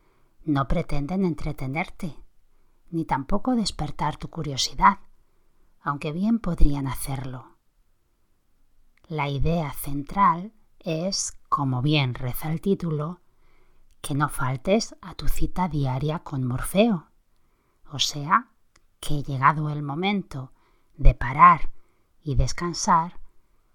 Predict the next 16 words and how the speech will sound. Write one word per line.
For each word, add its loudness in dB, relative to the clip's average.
lo -4
hagas, -10
que -6
te -6
duermas, -4
que -8
no -6
des -2
vueltas -4
en -6
la -10
cama, -2
ni -4
entres 0
en -4
bucle -4